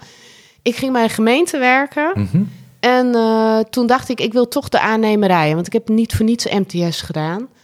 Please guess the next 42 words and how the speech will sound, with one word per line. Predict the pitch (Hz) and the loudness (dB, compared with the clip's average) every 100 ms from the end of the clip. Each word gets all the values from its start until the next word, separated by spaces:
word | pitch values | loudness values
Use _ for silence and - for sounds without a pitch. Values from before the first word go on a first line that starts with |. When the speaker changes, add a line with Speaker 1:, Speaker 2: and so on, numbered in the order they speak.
| - | -10
Speaker 1:
ging | - 240 | -4 -4
ik | 226 | -2
de | 202 | 0
aannemersopleiding | 220 294 302 - 269 262 254 285 269 | 0 0 0 0 0 0 2 0 -2
volgen. | - 254 262 - 359 - _ _ _ - - - - _ _ _ _ _ _ _ | 0 0 0 -4 -6 -8 _ _ _ -20 -20 -20 -20 _ _ _ _ _ _ _
En | - 240 | -2 0
toen | 269 262 | 2 2
wilde | 277 220 | 2 2
ik | 220 | 0
toch | 294 | -2
eigenlijk | - 233 202 | -2 -2 0
bij | 208 | 0
een | 202 | 2
bouwbedrijf | 240 285 202 196 180 | 2 2 0 0 0
als, | 170 - | -2 -2
eh, | 196 185 | -2 -2
assistent | 214 - - 208 139 | -2 -2 -2 0 2
uitvoerder | 285 - 294 226 | 0 0 -2 -2
gaan | - 185 | 0 0
werken. | 170 165 160 151 156 151 - | 0 0 -2 -4 -6 -8 -6
Speaker 2:
Ja. | - 113 87 - - | -2 -2 -2 -10 -6
Speaker 1:
Maar | 220 233 | 0 2
dat | 262 | 4
was | 285 285 | 2 2
niet | 330 - | 0 0
zo | 269 | 2
makkelijk | 330 254 202 - | 2 2 0 0
in | 175 | -2
Friesland, | - 175 - 196 233 | 0 -2 0 -2 -2
want | 247 240 | -2 -4
dat | 240 - | -4 -2
zagen | 254 262 262 | 0 0 -2
ze | - - | -4 -2
toch, | 269 - | -4 -2
ja, | 262 240 165 | -2 -2 -2
dat | 175 208 | -4 -4
was | 240 233 | -2 -2
toch | - 233 | -2 -2
wat, | 226 220 | -2 -2
wat | 208 196 190 | -2 -2 0
lastiger. | 190 285 - 330 - 262 | 2 2 0 -2 0 0
Dan | 208 202 | 0 -2